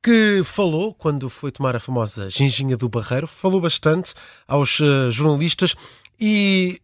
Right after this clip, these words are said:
quis, eh, detalhar aquilo que se passa com o caso das gêmeas luso-brasileiras tratadas em Portugal, no Hospital de Santa Maria, e sobre aquilo que foi o envolvimento de Belém e principalmente o envolvimento do filho neste, neste caso. Tens um semáforo vermelho para atribuir?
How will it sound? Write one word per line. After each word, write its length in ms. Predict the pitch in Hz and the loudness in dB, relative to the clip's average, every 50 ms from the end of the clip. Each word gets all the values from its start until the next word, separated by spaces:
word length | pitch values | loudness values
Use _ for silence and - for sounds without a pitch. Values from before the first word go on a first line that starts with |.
| _ _ _ | _ _ _
quis, 600 | - 220 233 202 - - - - - - - - - | -4 -2 0 0 2 0 0 0 -2 -4 -8 -8 -4
eh, 320 | 185 185 180 175 170 160 - - | -2 0 2 2 0 0 -2 -4
detalhar 560 | 170 196 196 - - 185 175 180 180 180 175 | -4 -6 -2 2 2 4 4 4 4 2 0
aquilo 240 | 170 - - 180 151 | -4 -8 -10 -12 -12
que 60 | - | -12
se 60 | - | -8
passa 320 | - - 156 147 - - 147 | -4 -2 -2 -2 -2 -6 -10
com 160 | - - 131 | -10 -10 -10
o 60 | 123 | -8
caso 260 | - - 139 131 - | -2 -2 -2 0 0
das 120 | 127 127 110 | -2 -2 -2
gêmeas 280 | 110 139 131 131 120 | 0 0 0 -2 -2
luso-brasileiras 680 | 110 131 117 127 120 113 107 113 113 117 120 117 117 - - - - - - _ _ | -4 -4 -4 -2 -2 -2 -2 -2 -2 -2 -2 -2 -4 -6 -10 -16 -20 -20 -20 _ _
tratadas 400 | - 131 123 - 131 123 117 - | -4 -2 2 2 2 2 0 0
em 60 | 123 | -2
Portugal, 340 | 107 - - - 113 120 117 113 | -4 -4 -6 -2 0 0 0 0
no 140 | 110 101 | -2 -4
Hospital 400 | 98 95 - - 110 - 117 110 | -6 -8 -10 -8 -4 -2 -2 -2
de 60 | 104 - | -2 -4
Santa 260 | - - 127 113 - | -2 -2 -2 -2 0
Maria, 320 | 117 123 120 123 127 135 127 - - - - - - - | 0 0 2 2 2 0 0 -2 -8 -20 -20 -20 -10 -8
e 60 | 147 | -2
sobre 200 | - - 160 156 | 0 2 2 2
aquilo 280 | 147 - - 165 160 143 | 2 0 -2 -2 -2 -2
que 160 | - - 147 | -4 -10 -14
foi 240 | - - - 156 151 | -8 -2 0 2 2
o 60 | 143 135 | 2 2
envolvimento 500 | 120 139 131 131 147 147 143 127 - - | 2 2 2 2 2 0 0 0 -2 -6
de 140 | - 123 156 156 | -2 0 0 0
Belém 440 | 127 151 147 156 160 165 180 190 - _ _ _ | 2 2 4 4 4 4 2 -2 -6 _ _ _
e 120 | - 170 160 | -8 -8 -8
principalmente 540 | - - - - - 135 147 156 147 - 143 | -8 -12 -12 -8 -4 -2 -2 -2 -2 -2 -2
o 20 | 147 | -2
envolvimento 440 | 139 127 139 135 131 151 147 139 - | 0 2 0 2 2 0 0 0 -2
do 100 | 143 135 | -4 -6
filho 340 | - - - 147 139 131 117 - - - - - _ _ - | -4 -2 0 0 0 0 -4 -8 -16 -20 -20 -20 _ _ -2
neste, 440 | 127 131 135 127 - - - - 135 127 123 120 113 110 - - _ | 0 0 0 0 -2 -4 -2 -2 0 0 0 0 -2 -4 -8 -10 _
neste 340 | - 135 135 - - - 120 | -2 0 0 0 -2 -6 -10
caso. 380 | - - 123 107 101 - - - | -6 -2 -2 -2 -2 -6 -6 0
Tens 320 | - 165 175 175 147 139 | 4 4 4 4 2 0
um 100 | 175 170 | -4 -4
semáforo 560 | 143 - - 156 151 143 151 147 - - 156 | -4 -6 -4 -2 -2 -2 -2 -4 -8 -12 -12
vermelho 420 | 147 131 139 143 143 135 135 135 131 | -10 -8 -6 -4 -2 -2 -2 -4 -6
para 180 | - 143 139 | -8 -8 -8
atribuir? 440 | 139 - - 143 131 135 120 107 - | -8 -6 -8 -6 -4 -2 -2 -4 -4